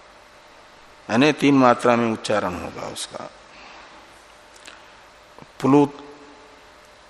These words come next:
प्लूत का ही, प्लूत को ही प्लूति भी कहा जाता है। भावार्थ में एक त प्रत्यय करेंगे तो प्लूत ये कहा जाएगा, और भावार्थ में अक तीन प्रत्यय करेंगे तो प्लूति हो जाएगा।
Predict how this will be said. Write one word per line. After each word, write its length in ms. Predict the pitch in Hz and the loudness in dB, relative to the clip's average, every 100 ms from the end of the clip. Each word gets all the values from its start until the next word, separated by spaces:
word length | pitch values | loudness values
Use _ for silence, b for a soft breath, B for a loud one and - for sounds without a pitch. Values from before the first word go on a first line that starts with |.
| - | -6
प्लूत 300 | 143 143 147 | 2 2 2
का 180 | - 131 | 8 8
ही, 280 | 123 139 151 110 - - - - - - - - - - - - - | 8 4 0 -2 -14 -18 -20 -20 -20 -20 -20 -20 -20 -20 -20 -16 -8
प्लूत 420 | 131 - 139 143 | -6 0 2 2
को 140 | - 139 | 2 4
ही 140 | 151 | 4
प्लूति 520 | 151 143 147 143 156 | 2 0 2 2 2
भी 160 | 151 151 | 4 2
कहा 280 | 135 123 120 | 2 2 2
जाता 320 | 120 - 113 | 0 -2 -6
है। 200 | 107 110 - - - - - - - - - - 110 | -8 -12 -16 -20 -20 -20 -20 -20 -20 -20 -20 -20 -2
भावार्थ 520 | 120 123 127 127 123 | 4 6 6 4 2
में 140 | 131 | 0
एक 120 | 127 - | -2 -2
त 120 | - | 0
प्रत्यय 480 | 135 135 127 - 127 | 0 0 -4 -4 2
करेंगे 420 | 127 123 127 123 | 2 2 2 0
तो 160 | 123 127 - - - - | -2 -6 -8 -20 -20 -4
प्लूत 340 | 139 143 139 151 - - - - | 0 0 6 6 6 -4 -16 -6
ये 140 | 135 143 | -4 -2
कहा 280 | 135 127 | -2 -2
जाएगा, 460 | 123 113 113 110 113 - - - - - - - - - - | 0 0 0 -2 -8 -12 -20 -20 -20 -20 -20 -20 -20 -20 -2
और 180 | 120 120 | 0 2
भावार्थ 600 | 113 120 131 131 127 - | 4 6 8 6 4 2
में 280 | 123 143 165 - - 120 | 2 2 0 -6 -6 -6
अक 120 | 117 - | -6 -2
तीन 220 | 143 135 | 0 2
प्रत्यय 360 | 131 127 139 | 0 -2 -2
करेंगे 400 | 127 131 127 131 | 0 2 2 0
तो 140 | 131 131 | 0 -4
प्लूति 480 | - 151 151 151 143 | -2 0 2 2 0
हो 200 | 123 123 | 0 0
जाएगा। 400 | 120 117 117 | 0 -2 -4